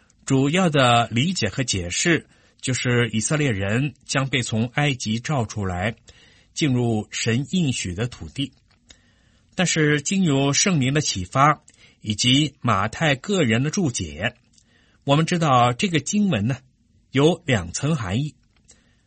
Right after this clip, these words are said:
这也指当耶稣还是小孩的时候，玛利亚与约瑟逃往埃及的预言，并且呢，留在埃及直到希律死去。先知越发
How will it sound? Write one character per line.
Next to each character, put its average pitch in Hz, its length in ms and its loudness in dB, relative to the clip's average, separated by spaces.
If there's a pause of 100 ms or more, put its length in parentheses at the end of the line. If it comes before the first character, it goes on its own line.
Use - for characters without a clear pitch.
(420)
这 226 100 4
也 160 240 4
指 107 520 0 (140)
当 143 240 2
耶 147 100 0
稣 147 200 -2
还 131 140 -4
是 131 240 0
小 98 260 -2
孩 104 200 -4
的 147 140 -2
时 117 160 -6
候， 123 340 0 (360)
玛 104 180 -2
利 131 120 0
亚 151 240 6
与 101 280 -4
约 156 160 4
瑟 - 280 -2 (160)
逃 147 180 0
往 107 320 -2
埃 160 220 0
及 - 160 -10
的 147 100 -4
预 139 180 -6 (100)
言， 95 340 -2 (580)
并 175 160 2
且 113 120 -2
呢， 127 200 0 (480)
留 147 160 4
在 127 160 2
埃 139 200 2
及 110 500 0 (240)
直 139 280 -2
到 110 340 2
希 170 300 -4
律 151 160 -2
死 - 240 -8
去。 - 260 -2 (1800)
先 175 280 2
知 165 400 4
越 180 180 4
发 143 400 2